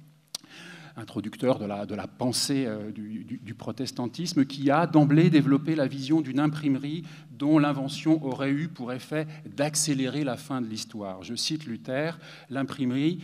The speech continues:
est le plus grand et l'ultime don de Dieu,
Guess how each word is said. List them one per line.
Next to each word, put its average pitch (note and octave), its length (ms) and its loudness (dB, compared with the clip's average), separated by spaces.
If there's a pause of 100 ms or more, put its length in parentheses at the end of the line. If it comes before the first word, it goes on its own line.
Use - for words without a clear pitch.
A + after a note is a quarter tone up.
(160)
est A#2 100 -4
le A2+ 120 0
plus C#3+ 220 0
grand C3+ 400 0 (220)
et A#2 120 0
l'ultime F3 1000 0
don C3+ 300 6
de C3+ 100 4
Dieu, A#2 420 -2